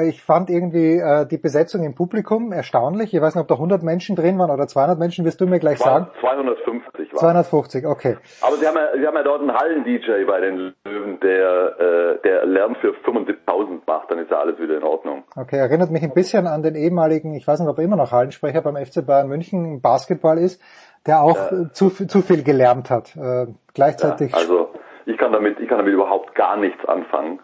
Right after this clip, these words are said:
Speaker 2: einfach nur Lärm zu machen, ähm, aber bitte.
Speaker 1: So,
Speaker 2: Das müssen
Speaker 1: pass
Speaker 2: wir
Speaker 1: auf,
Speaker 2: entscheiden.
Speaker 1: pass auf, Götze. Ich, äh, das gab in der ersten Halbzeit, äh, ich hab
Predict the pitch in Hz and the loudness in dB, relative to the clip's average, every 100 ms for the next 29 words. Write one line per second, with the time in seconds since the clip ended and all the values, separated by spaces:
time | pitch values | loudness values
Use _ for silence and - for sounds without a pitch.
0 | _ _ _ - 90 95 90 87 90 101 | _ _ _ -6 -2 0 2 2 2 0
1 | - 80 73 76 87 - - _ - 85 | -4 -2 0 -2 -6 -14 -20 _ -4 0
2 | 82 80 78 78 78 - - _ - - | 0 0 -2 0 0 -2 -8 _ -8 -6
3 | - - - - - - - 175 135 156 | -4 -8 -12 -20 -20 -20 -2 0 2 2
4 | 196 160 85 - 76 73 - 190 190 151 | 4 2 0 -12 -14 -14 -4 0 2 2
5 | - 127 - 160 _ 202 - 214 185 - | 2 -4 -4 -10 _ -6 -4 -4 -4 -4
6 | 202 180 190 196 226 214 196 160 202 - | -2 0 2 2 2 2 0 2 0 -2
7 | 175 190 - 214 214 220 - 170 165 165 | 0 0 0 0 0 -2 -10 -2 0 0
8 | 165 180 196 196 | -2 -2 0 0